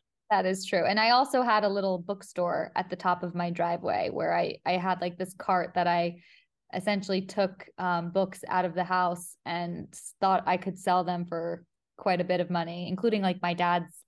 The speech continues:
law textbooks and thi-, like, things that nobody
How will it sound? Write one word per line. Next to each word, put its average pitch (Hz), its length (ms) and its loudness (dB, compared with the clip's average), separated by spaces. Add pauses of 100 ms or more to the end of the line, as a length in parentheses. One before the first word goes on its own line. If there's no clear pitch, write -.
law 190 420 4
textbooks 208 640 -2
and 190 140 -4
thi-, 196 160 -6
like, 196 180 -4
things 262 200 0
that - 160 4
nobody 196 600 2